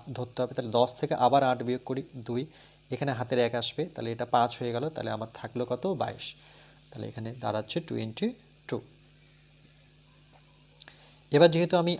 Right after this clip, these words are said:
আর মাইনাস, আহ, ক্যাপিটাল আর মাইনাস স্মল আর, মানে এইটুকু বের করতে চাচ্ছি,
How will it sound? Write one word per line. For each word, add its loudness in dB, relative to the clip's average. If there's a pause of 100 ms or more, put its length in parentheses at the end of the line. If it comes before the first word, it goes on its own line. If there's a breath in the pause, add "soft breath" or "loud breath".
আর 6 (120)
মাইনাস, 2 (160)
আহ, -4 (640 soft breath)
ক্যাপিটাল 4
আর 2 (140)
মাইনাস -2
স্মল 2
আর, 4 (140)
মানে -10
এইটুকু -2
বের 2
করতে -2
চাচ্ছি, -4